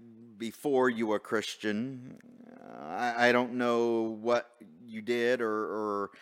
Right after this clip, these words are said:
how you, um, you know, uh, pr-, approached life. But all those things that you do before you become saved,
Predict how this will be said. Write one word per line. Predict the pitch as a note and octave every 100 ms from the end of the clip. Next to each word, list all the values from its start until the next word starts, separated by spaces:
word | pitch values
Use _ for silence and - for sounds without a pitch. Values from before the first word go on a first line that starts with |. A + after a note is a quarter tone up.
| - _
how | - B2+ B2
you, | A2+ A#2 A2+ A2 G#2+ G#2+
um, | G#2 G2+ G2 F#2+ -
you | G#2+
know, | G2+ G2 F#2+ G2
uh, | - G2
pr-, | - - A2+
approached | - - C3+ B2+ - -
life. | A2+ A2+ A2 G2+ G2 - - - _ _ _ _ _ _ _ _ _ _ _ _ _ _ _ _ - _ -
But | A2+ D3
all | C3+ F3 G#3+
those | G#3+ F3+ -
things | - E3+ F3 F3+ D3 A#2+
that | C3+ C3 -
you | B2+ B2
do | A2 C#3 D#3 D#3+ D#3
before | C3 G2 B2 - - E3 D#3+ F3 E3
you | D3+
become | B2+ B2 C3 B2+ B2
saved, | - - G#2+ D#2+ B1+ - -